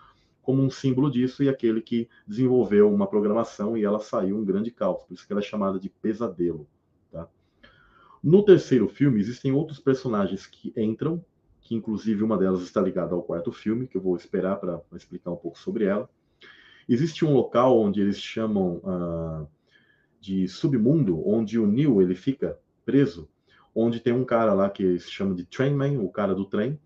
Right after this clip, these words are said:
onde ele seria equivalente a uma espécie de entidade, o Caronte, o barqueiro, na mitologia grega, onde ele levava as almas ali, né, é, é, a esse reino do submundo. E, e o Neo, ele fica preso ali numa espécie onde ele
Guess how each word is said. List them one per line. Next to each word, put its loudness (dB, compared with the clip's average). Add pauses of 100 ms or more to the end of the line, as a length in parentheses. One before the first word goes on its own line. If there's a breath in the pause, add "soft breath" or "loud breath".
(540 soft breath)
onde 2
ele 4
seria 2
equivalente 2
a -2
uma 0
espécie -4
de -4
entidade, -2
o -8
Caronte, -2
o -10
barqueiro, -2
na -4
mitologia 0
grega, -4
onde -4
ele 0
levava 2
as -2
almas 0
ali, 0
né, -4
é, -8
é, -10 (400)
a -4
esse -6
reino 0
do -4
submundo. -2 (920 soft breath)
E, 8
e 2
o 6
Neo, 4
ele 4
fica -4
preso 2
ali 2
numa -4
espécie -6
onde -4
ele -2